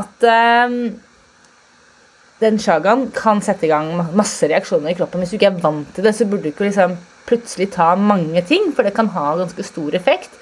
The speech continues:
Jeg har tatt kosttilskudd i mange år og kan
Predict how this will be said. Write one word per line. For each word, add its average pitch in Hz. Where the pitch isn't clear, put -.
Jeg 202
har 226
tatt 233
kosttilskudd 196
i 247
mange 220
år 214
og 214
kan 220